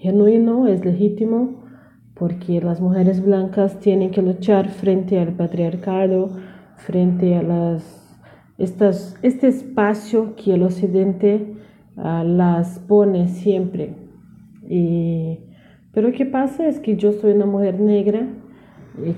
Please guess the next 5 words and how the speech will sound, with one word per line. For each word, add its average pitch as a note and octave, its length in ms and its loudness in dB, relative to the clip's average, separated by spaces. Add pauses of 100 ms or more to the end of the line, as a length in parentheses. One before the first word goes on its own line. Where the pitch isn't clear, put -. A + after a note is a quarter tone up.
que F#3 120 0
tengo F#3+ 380 -2
como G3 240 -2
referencia G#3 920 0 (260)
a E3 600 -6